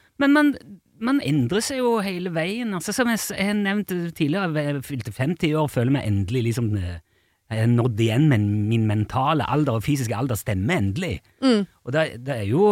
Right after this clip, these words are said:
Speaker 1: jeg er en veldig annerledes type enn jeg var når jeg var tjueåtte eller femogtredve.
Speaker 2: Mm.
Speaker 1: Ehm, jeg er voksne barn, jeg er liksom, jeg, jeg føler jeg vet mye mer hvem jeg er. Og jeg orker ikke, jeg orker ikke sp-, sitte og høre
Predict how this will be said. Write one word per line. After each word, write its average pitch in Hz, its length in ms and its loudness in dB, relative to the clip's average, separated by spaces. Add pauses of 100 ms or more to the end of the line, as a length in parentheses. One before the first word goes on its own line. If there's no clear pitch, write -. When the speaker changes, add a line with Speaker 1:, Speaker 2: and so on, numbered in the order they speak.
(320)
Speaker 1:
jeg 117 240 -2
er 113 80 0
en 113 100 0
veldig 95 240 0
annerledes 127 680 2
type 117 280 -4
enn 117 80 2
jeg 110 160 2
var 113 240 2
når 107 140 2
jeg 156 100 0
var 143 240 0
tjueåtte 117 480 -6
eller 104 800 -2
femogtredve. 107 580 -4 (280)
Speaker 2:
Mm. 226 200 2 (280)
Speaker 1:
Ehm, 139 360 2 (380)
jeg 117 180 -4
er 123 80 -2
voksne 120 400 -2
barn, 117 480 -2
jeg 120 140 -2
er 127 80 -2
liksom, 135 240 0 (680)
jeg, 123 380 -14
jeg - 180 -8
føler 127 240 -2
jeg 113 140 -2
vet 120 260 -6
mye 120 160 2
mer 113 160 0
hvem 120 200 4
jeg 95 200 0 (220)
er. 143 100 -2 (380)
Og 104 80 -8
jeg 127 100 -2
orker 202 300 -4
ikke, 214 120 -4 (140)
jeg - 160 -4
orker - 320 -8
ikke 165 140 -2
sp-, - 260 -16
sitte - 240 -6
og 180 300 2
høre 110 160 0